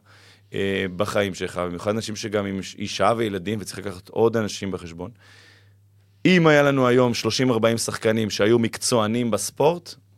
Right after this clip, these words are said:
אני בטוח שגם משחקים הפראלימפיים בלוס אנג'לס, היו, היינו מגיעים אליהם. אם נצליח לעשות את המהלך הזה, אה, ואפילו עם אנשים שנפצעו עכשיו, במחרבות ברזל, אז וואו, זה אין שיקום, אין בעצם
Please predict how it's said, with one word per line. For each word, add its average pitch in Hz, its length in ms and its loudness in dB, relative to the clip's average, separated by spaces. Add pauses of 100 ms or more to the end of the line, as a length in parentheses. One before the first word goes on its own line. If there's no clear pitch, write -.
(120)
אני 101 140 -8
בטוח 98 300 -2
שגם 98 280 -6
משחקים 98 280 -6
הפראלימפיים 104 400 -4
בלוס 107 300 0
אנג'לס, 160 640 -2 (560)
היו, 107 360 0
היינו 110 180 2
מגיעים 107 320 -2
אליהם. 185 260 -2 (440)
אם 202 260 4
נצליח 120 300 -2
לעשות 117 160 -6
את - 60 -8
המהלך 107 420 -4
הזה, 147 200 -8 (1120)
אה, 92 480 -4
ואפילו 95 580 -2
עם 120 100 0
אנשים 104 240 -8
שנפצעו 104 440 -4
עכשיו, 113 480 0
במחרבות 90 560 -6
ברזל, 98 420 -4 (800)
אז 76 260 -12
וואו, 90 300 2
זה 90 140 -4
אין 101 120 -2
שיקום, 127 420 -2 (100)
אין 131 540 0
בעצם 113 520 0